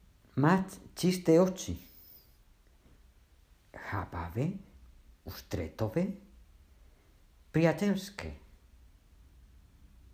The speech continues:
nekritické. Nepošucovať ani dokonca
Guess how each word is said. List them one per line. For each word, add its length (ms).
nekritické. 800
Nepošucovať 960
ani 240
dokonca 520